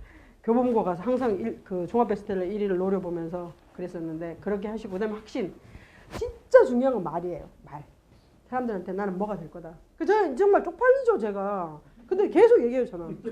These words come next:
"베스트셀러 작가 될 거다. 밀리언셀러 잘 되고 싶다." 근데 제 친구가 하는 말이 있었어요. 제가 이십 대 때 소설 문학을 계속 들고 다니면서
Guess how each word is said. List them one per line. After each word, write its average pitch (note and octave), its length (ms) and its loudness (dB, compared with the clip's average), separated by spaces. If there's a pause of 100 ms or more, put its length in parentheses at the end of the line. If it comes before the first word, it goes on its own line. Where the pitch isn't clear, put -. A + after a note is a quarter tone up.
(540)
"베스트셀러 D4+ 320 0
작가 G#3 240 -6
될 F3+ 140 -6
거다. F3 340 -10
밀리언셀러 B3 500 -4
잘 F3+ 200 -6 (240)
되고 F3 180 -12
싶다." E3 300 -20 (760)
근데 E4 160 -6
제 C#4 160 -2
친구가 F#4+ 420 0
하는 D4 140 0
말이 C4 180 -4
있었어요. F3+ 340 -18
제가 C#4 240 4
이십 C#4+ 340 -2
대 - 160 -8
때 G#3 120 -4
소설 F#4 360 0
문학을 D#4 340 -2
계속 E3+ 220 -14
들고 G#3+ 220 -6
다니면서 D#3+ 800 -10